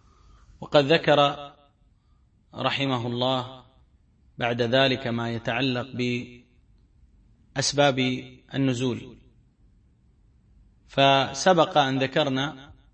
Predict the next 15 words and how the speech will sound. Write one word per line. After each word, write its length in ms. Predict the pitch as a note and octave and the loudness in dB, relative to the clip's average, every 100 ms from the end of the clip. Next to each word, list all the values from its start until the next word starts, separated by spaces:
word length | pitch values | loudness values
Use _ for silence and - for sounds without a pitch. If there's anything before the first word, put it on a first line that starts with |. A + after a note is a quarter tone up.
| - | -10
أنه 380 | E3 D3+ C3+ C3+ | -4 -2 -2 -4
تكلم 540 | - C3+ D#3+ C#3+ C3 | -6 -4 -2 0 0
عن 500 | C3 B2+ C#3+ C#3+ C#3+ - | 0 -2 -2 -6 -12 -6
أن 220 | D#3 C#3+ | -2 0
الناس 460 | C3 C3 C3 D3 - | 0 0 -2 -4 -2
تنازعوا 540 | D3 D#3+ C3 B2 B2 | 0 2 2 0 -2
في 100 | A#2 | -4
اللفظ 340 | B2 C3+ B2+ | -2 -2 -2
العام 440 | B2+ A2+ C3+ E3+ E3+ | -4 -2 -2 -2 -4
الوارد 440 | C3+ D#3+ E3+ D3 | -2 2 2 0
على 260 | C#3+ D3 C#3 | 0 0 -2
سبب، 480 | - A#2+ G#2 A#2 - _ _ _ - | -2 -4 -6 -14 -20 _ _ _ -10
وتكلمنا 680 | G3+ D4 F#3 D3+ C3 C#3 D3+ | -6 0 2 2 0 -2 -2
عن، 420 | C3 D#3 E3+ D#3 _ _ _ _ _ _ _ _ _ - | -4 -4 -8 -20 _ _ _ _ _ _ _ _ _ -10
آه، 1400 | - C3 C3 B2+ B2 A#2+ A#2+ A2+ A2+ G#2+ D2 D#2+ B1 - | -2 2 2 0 -2 -6 -8 -10 -10 -12 -12 -14 -14 -16